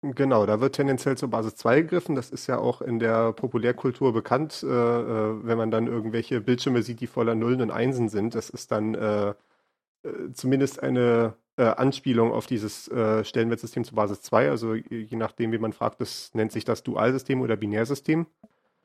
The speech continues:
Und der Grund, dass man die Basis zwei wählt, ist, dass man das relativ vielseitig darstellen kann in technischen Anwendungen. Also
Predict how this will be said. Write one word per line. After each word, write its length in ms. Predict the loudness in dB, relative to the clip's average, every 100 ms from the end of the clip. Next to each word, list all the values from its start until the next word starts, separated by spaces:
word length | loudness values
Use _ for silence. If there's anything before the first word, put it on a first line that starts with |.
| _ _ _
Und 560 | 6 8 8 2 -4 -2
der 100 | 0
Grund, 360 | 4 4 2
dass 120 | -2 0
man 120 | 2
die 60 |
Basis 340 | 2 0 -2 -8
zwei 320 | -2 0 2
wählt, 260 | 2 0 0
ist, 380 | -2 -2 -2
dass 180 | -4 -2
man 460 | 0 2 2 0 0
das 280 | -2 -2 0
relativ 380 | 0 0 -8
vielseitig 460 | 0 2 2 0 0
darstellen 460 | 0 2 4 2 2
kann 160 | 0
in 100 | -2
technischen 380 | -4 -8 -8 -8
Anwendungen. 540 | -4 0 0 -2 -4 -6
Also 500 | -4 -2 0 -2